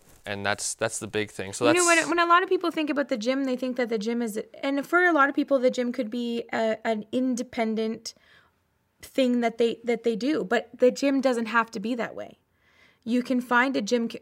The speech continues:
Speaker 2: a p-, where you have a community, where you have a family. You can find a trainer that you develop a relationship with. Like, if sport isn't your thing, 'cause there are athletes who, s-, who are sport athletes,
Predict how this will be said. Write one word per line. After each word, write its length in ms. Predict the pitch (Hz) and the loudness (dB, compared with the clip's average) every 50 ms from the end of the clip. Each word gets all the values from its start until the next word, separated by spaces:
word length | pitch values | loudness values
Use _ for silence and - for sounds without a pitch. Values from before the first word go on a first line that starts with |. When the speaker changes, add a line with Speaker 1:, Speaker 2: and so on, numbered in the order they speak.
| _ - | _ -4
Speaker 2:
a 160 | 240 226 202 | -2 -2 -2
p-, 60 | - _ - - - _ _ - | -4 _ -20 -20 -20 _ _ -6
where 200 | 214 240 247 240 | 0 2 2 2
you 180 | 233 214 226 | 2 0 -2
have 180 | 220 220 220 196 | -2 -2 -2 -2
a 80 | 220 214 | -2 -4
community, 680 | 220 - 247 202 196 220 262 285 262 196 175 - - | -4 -4 -4 -2 0 0 0 0 -2 -4 -6 -8 -8
where 140 | - 214 214 | -6 -4 -4
you 140 | 214 214 | -4 -4
have 160 | 202 202 202 202 | -4 -4 -6 -6
a 60 | 185 | -6
family. 360 | - - 254 254 233 196 185 | -6 -4 -4 -4 -4 -6 -10
You 140 | 196 214 208 | -10 -10 -8
can 160 | - 220 208 | -6 -8 -6
find 320 | 196 - 226 226 233 220 - | -4 0 0 0 0 -2 -4
a 80 | - | -8
trainer 380 | 202 - - 262 269 240 220 202 - - - - - | -8 -6 -4 -2 -2 -2 -4 -4 -8 -12 -20 -12 -8
that 140 | 220 202 - | -8 -8 -6
you 340 | 196 214 226 226 226 220 - - _ - | -6 -6 -4 -4 -4 -6 -10 -12 _ -2
develop 400 | 233 220 214 226 220 214 202 - | -2 0 2 2 2 0 0 -2
a 80 | 208 | -4
relationship 680 | 190 202 202 208 220 240 - - 208 190 - 185 - - | -4 -2 -2 -2 -2 -4 -4 -6 -8 -10 -10 -12 -12 -10
with. 160 | - - - _ _ - - - - - | -12 -12 -12 _ _ -20 -20 -20 -10 -4
Like, 160 | 240 254 254 | -2 2 4
if 100 | 247 240 | 4 4
sport 500 | 247 - - - - - 269 294 349 381 - | 4 2 -6 -4 0 4 6 6 6 4 4
isn't 320 | - 262 208 214 220 185 196 | 0 0 0 0 -6 -6 -6
your 120 | 202 196 | -8 -8
thing, 240 | - - 214 226 240 | -6 -6 -8 -6 -4
'cause 160 | - 277 247 | -4 -4 -2
there 160 | - 349 392 | 2 6 8
are 140 | 392 381 - - | 8 8 8 10
athletes 840 | - - 254 277 - - 330 370 392 453 508 508 - - - - | 8 10 10 8 6 2 2 4 6 6 6 4 2 -6 -4 0
who, 180 | - 285 220 214 - | 0 0 0 0 -6
s-, 220 | - - - - | -8 -8 -6 -6
who 240 | - - 247 277 254 | -4 -2 0 4 4
are 160 | 254 226 220 | 4 4 4
sport 580 | 214 - - - - 269 262 349 453 453 - - - | 0 -4 -10 -6 -2 2 4 4 4 2 0 -2 0
athletes, 520 | 320 359 403 - - 415 415 453 453 - | 2 2 0 0 0 0 0 0 0 -2